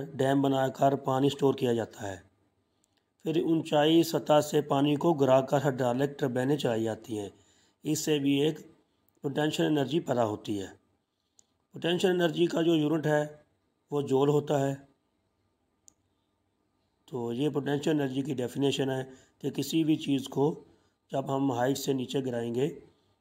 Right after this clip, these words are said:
वो जिस स्पीड से आके नीचे गिरेगी, उससे जो एनर्जी पैदा होगी, वो पोटेंशियल एनर्जी पैदा होगी। अब हम चलते हैं सवाल की तरफ।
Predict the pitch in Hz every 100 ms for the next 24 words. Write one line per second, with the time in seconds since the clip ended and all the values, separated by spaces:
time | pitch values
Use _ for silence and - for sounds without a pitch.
0 | _ _ _ _ _ _ _ _ _ _
1 | - 131 165 - 139 147 - 147 143 135
2 | 147 139 135 135 123 131 135 135 127 -
3 | - _ _ _ 147 135 165 147 139 143
4 | 143 135 127 160 147 131 127 120 117 147
5 | 170 - _ _ _ 143 143 139 147 143
6 | 143 127 113 120 120 113 113 113 131 117
7 | 104 95 - _ _ _ _ _ _ _
8 | _ _ _ _ _ _ _ _ _ _
9 | _ _ _ _ _ _ _ _ _ _
10 | _ _ _ - 143 147 143 143 131 143
11 | 131 123 113 - 120 131 139